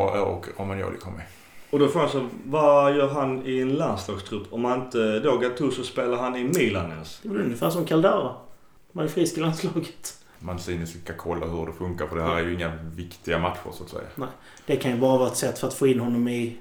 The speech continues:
Speaker 3: laget, eh, vara med på all teori, va-, undersökas av landslags-, eh, läkarteamet.
Speaker 2: Jag får tänka om det är skadad. Hur
Speaker 3: Mm.
Speaker 2: bull hade inte det varit?
Speaker 3: Jag tror han kommer med på lätt träning och sen så kommer han, eh,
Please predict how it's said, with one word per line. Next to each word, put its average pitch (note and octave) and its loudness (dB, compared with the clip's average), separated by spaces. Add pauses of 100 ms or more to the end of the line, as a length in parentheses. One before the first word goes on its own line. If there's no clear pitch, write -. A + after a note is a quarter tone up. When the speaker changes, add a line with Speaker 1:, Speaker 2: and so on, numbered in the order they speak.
(480)
Speaker 3:
laget, B2+ 2
eh, B2+ 4
vara B2+ 2
med B2+ 0
på C3+ 0
all A#2+ 2
teori, B2 4 (460)
va-, C#3 -6
undersökas C#3 4
av A#2+ 0
landslags-, C3 4
eh, A#2+ 2
läkarteamet. B2 0 (120)
Speaker 2:
Jag D3 2
får C#3+ -4
tänka B2+ 6
om F#2 -2
det F2+ -2
är - -2
skadad. D3 4 (260)
Hur C#3+ 2
Speaker 3:
Mm. E4 8
Speaker 2:
bull C#3 6
hade D3 4
inte D3+ 0
det B2+ 6
varit? D#2+ -4
Speaker 3:
Jag F#3 4
tror F#3+ 8
han F3 6
kommer E3+ 8
med E3 6
på E3 6
lätt D#3 4
träning C3+ 4
och A#2+ -2
sen B2+ 2
så A#2 -2
kommer B2 0
han, A#2 0
eh, A#2 0